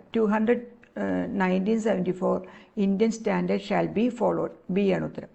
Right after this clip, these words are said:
ഇരുപത്തൊന്ന്. The process of taking out stones from natural rock is known as be quarrying. Uh, ഇരുപത്തിരണ്ട്. A tool used to check the verticality of the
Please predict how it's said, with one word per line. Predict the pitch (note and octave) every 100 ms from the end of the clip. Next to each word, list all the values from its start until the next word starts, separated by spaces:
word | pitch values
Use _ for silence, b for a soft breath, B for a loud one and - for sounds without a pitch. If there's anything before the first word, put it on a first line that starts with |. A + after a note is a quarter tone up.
| b b _
ഇരുപത്തൊന്ന്. | F#3 F#3 F3+ F#3
The | F#3
process | A3 A3+ A#3+ C4
of | B3+ G#3+
taking | G#3 A3+ A3+
out | A3+ -
stones | A3+ G#3 A3+ -
from | G#3+ G#3
natural | F#3 F#3 A3+ A#3 G3+
rock | F#3+ G#3 G#3
is | F#3+
known | F3+ F3+ G3
as | - B B F#3
be | F3+ F3+
quarrying. | F#3 F3 F3 E3 - - b b b _ - G3
Uh, | F#3 - - - -
ഇരുപത്തിരണ്ട്. | G3+ G3 F3+ D#3+ - G#3+
A | G#3+
tool | B3 C4+ G#3+ G3+
used | G3+ A#3
to | - A#3
check | A3+ A3+ A3
the | A3 - - _ _ _ F#3+
verticality | G3+ G#3 G#3+ - A3 A3+ A3+ B3+ - G3+
of | F#3 F#3+
the | G3